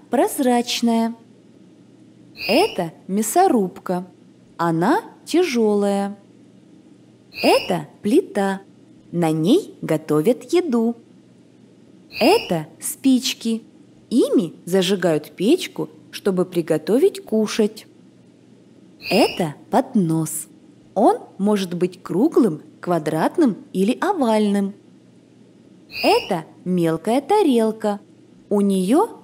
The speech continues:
на донышке картинка. Это чайник. В нем греют воду. Это скалка. Она деревянная. Это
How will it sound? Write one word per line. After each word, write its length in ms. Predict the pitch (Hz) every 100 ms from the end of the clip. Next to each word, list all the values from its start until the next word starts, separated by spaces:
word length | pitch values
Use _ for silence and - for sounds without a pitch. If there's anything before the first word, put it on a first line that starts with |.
| -
на 160 | 180
донышке 540 | 175 160 180 233 - 320
картинка. 840 | - 440 - 226 226 214 214 214 - - - - - _ - - - - - - -
Это 460 | 277 - 202 160 - -
чайник. 760 | - 262 240 233 226 226 - - - - - - -
В 140 | 160
нем 380 | 180 233 480 - -
греют 560 | 160 180 156 160 277 -
воду. 560 | 302 254 247 208 233 233 - - - - - - - - - - - -
Это 460 | 220 466 - 170 156 -
скалка. 800 | - - - 254 226 220 220 220 220 - - - -
Она 440 | 170 165 160 277 427 - -
деревянная. 1080 | 185 226 359 262 220 208 208 202 196 196 202 - - - - - - - - - _ - -
Это 420 | 415 480 165